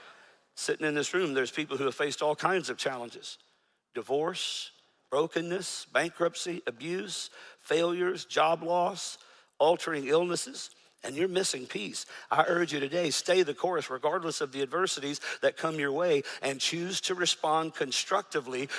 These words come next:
rather than react negatively, and God will help you and he will turn your situation for good. He may not turn it all around and he may not take it away,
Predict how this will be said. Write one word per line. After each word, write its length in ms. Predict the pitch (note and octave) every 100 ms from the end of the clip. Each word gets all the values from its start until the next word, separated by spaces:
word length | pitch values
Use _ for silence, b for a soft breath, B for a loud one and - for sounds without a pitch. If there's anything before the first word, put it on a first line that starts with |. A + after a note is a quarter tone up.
| -
rather 280 | C#3 D3 D3
than 200 | D#3 C#3+
react 420 | D3 D3 D3 C#3
negatively, 840 | C#3+ F3 E3 D3+ C#3 A#2+ B2 C3+ B B
and 220 | B2+ B2
God 300 | - C3+ D#3
will 240 | D3 D#3+ E3
help 280 | C3+ E3 D#3+ F3
you 240 | F#3 F#3
and 180 | C3+ B2+
he 140 | C#3 F3
will 160 | B2
turn 360 | A2 - E3 E3
your 160 | D3
situation 640 | E3+ D#3 D3 D3+ D#3+ D#3+ D3+
for 160 | F3
good. 320 | E3 G#3 E3 - _ _ _ _ _ B B
He 160 | - E3
may 200 | F#3 F#3+
not 260 | F#3+ F#3+
turn 180 | - F#3+
it 100 | F#3+
all 180 | F#3 F#3
around 520 | F3+ F#3+ A#3 F#3 F#3+ B -
and 120 | D#3+
he 80 | F#3+
may 160 | G3 G3
not 220 | G3 G3
take 220 | G3 F#3+
it 80 | F#3+
away, 440 | F#3 A3 A3+ F#3